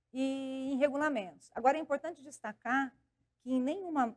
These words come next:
nenhum momento o processo de certificação substitui a responsabilidade do fabricante quanto à garantia da qualidade do produto.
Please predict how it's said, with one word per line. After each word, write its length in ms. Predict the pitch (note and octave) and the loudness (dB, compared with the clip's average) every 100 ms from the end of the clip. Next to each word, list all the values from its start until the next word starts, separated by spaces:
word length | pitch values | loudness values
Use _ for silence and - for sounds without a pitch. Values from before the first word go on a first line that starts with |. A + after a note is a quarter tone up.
| - | -6
nenhum 300 | C4 F#4+ E4 | -6 -4 -2
momento 500 | A#3+ A3 C4+ C#4 B3 | 0 0 -4 -4 -8
o 40 | |
processo 440 | - A#3 A#3 A#3 | -10 -4 -4 -4
de 240 | G3 G3+ G#3 | -8 -14 -10
certificação 1000 | - G#3 - - F#3 F3 - B3 C4+ G#3+ _ _ _ | -6 -8 -10 -10 -8 -6 0 2 2 0 _ _ _
substitui 920 | - - - F4+ E4 - A#3+ - D4+ C4+ | -20 -14 -2 0 2 -2 -8 -8 0 2
a 60 | |
responsabilidade 1040 | A3 D4+ D#4 D4+ C4+ - A3 A3 G#3 G#3 G3+ | 4 2 0 -4 2 2 2 0 2 0 -2
do 260 | E3+ C#4+ | 4 4
fabricante 880 | E4+ C4 A#3 - A#3 C#4+ C#4+ - G3 _ _ _ _ | 6 0 -2 -2 0 0 -2 -10 -20 _ _ _ _
quanto 560 | - B3+ D4 E4+ - F4+ - | 6 6 6 0 -4 -4 0
à 80 | |
garantia 420 | C#4 C4+ C4+ C4 C4 | 2 2 0 -2 0
da 100 | C4 | 2
qualidade 460 | B3+ B3 A#3 A3 | 0 0 -4 -6
do 100 | A3 | -10
produto. 640 | - C4 E3+ C#3+ _ _ | -12 -12 -12 -18 _ _